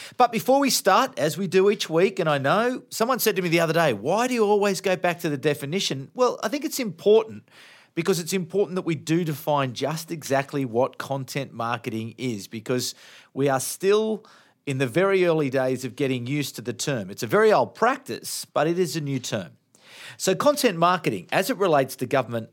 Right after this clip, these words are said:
and the public sector, the definition is that it is a strategic,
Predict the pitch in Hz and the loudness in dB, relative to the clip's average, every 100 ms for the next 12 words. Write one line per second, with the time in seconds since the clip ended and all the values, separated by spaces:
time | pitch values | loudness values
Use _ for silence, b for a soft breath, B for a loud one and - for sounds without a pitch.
0 | 120 117 113 107 - - 110 104 - 143 | -6 -6 -6 -10 -8 -2 -2 -4 -4 -2
1 | - 104 113 202 202 190 160 - 147 208 | -2 -6 -2 0 0 0 -2 -2 -2 -2
2 | 110 - - 165 165 _ - 165 175 170 | -4 -4 0 0 -2 _ -4 0 0 0
3 | - 170 165 - 233 254 285 - | -2 -4 -2 -2 0 -2 -6 -10